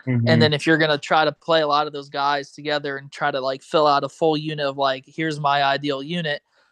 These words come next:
Speaker 2: um, it gets a little crowded, uh, when it's like, "All right, how many of these guys are gonna actually be able to, uh, play above the break and then attack closeouts and, like, make a high quality passing read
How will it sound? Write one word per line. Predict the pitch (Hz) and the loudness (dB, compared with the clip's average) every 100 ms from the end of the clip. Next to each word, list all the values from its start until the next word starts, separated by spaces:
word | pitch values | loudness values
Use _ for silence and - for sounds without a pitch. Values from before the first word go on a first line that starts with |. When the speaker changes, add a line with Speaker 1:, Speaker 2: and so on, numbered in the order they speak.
| - - | -14 -2
Speaker 2:
um, | 151 139 135 135 - | 2 4 2 -2 -6
it | 156 | 0
gets | 170 - | 0 0
a | |
little | 160 151 | 2 2
crowded, | - 170 151 147 139 139 | 2 2 4 4 2 -6
uh, | 139 139 135 | -6 -4 -4
when | 139 139 | -6 -12
it's | 131 - | -14 -4
like, | 139 | -2
"All | 123 147 | 2 4
right, | 135 131 | 4 0
how | 147 | -4
many | 147 | -4
of | 143 | -8
these | 135 | -6
guys | 147 139 139 135 | 0 2 2 -2
are | |
gonna | 139 139 139 | -8 -8 -4
actually | 139 135 - 143 | -4 -4 -8 -10
be | 143 | -4
able | 139 139 | -4 -6
to, | 135 147 139 | -10 -8 -4
uh, | 135 135 143 _ _ _ | 0 0 -2 _ _ _
play | - 160 147 | 0 2 4
above | 143 151 143 | 2 0 -2
the | 143 | -6
break | 143 147 143 135 | -2 0 -2 -4
and | 147 | -12
then | 139 | -12
attack | 139 - 143 127 | -10 -2 0 0
closeouts | - 143 139 143 135 135 135 - | -2 -2 -2 0 2 2 0 -6
and, | 139 | -8
like, | 135 139 | -8 -6
make | 151 147 | -4 0
a | 139 | 0
high | 135 139 | 2 0
quality | 139 147 139 135 | 0 0 0 -2
passing | - 156 143 - 143 | -2 -2 -2 -4 -14
read | 143 139 139 | -10 -8 -10